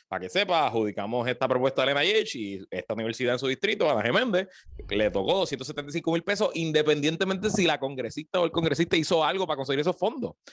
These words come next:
Es parte del proceso, es parte del protocolo, es parte de cómo funciona el gobierno federal.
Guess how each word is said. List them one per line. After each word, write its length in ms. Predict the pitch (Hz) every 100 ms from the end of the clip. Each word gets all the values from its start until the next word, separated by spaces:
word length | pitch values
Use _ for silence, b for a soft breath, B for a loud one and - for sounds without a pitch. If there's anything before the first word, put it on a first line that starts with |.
| B
Es 120 | -
parte 400 | 131 - 151 160
del 120 | 180 170
proceso, 360 | 156 190 214
es 60 | 139
parte 280 | 135 143 170
del 100 | 160
protocolo, 460 | 156 147 170 208
es 60 | 180
parte 260 | 123 139
de 120 | 165 147
cómo 180 | 123
funciona 300 | 127 139 131
el 60 | 120
gobierno 260 | 113 110 107
federal. 380 | 95 87 80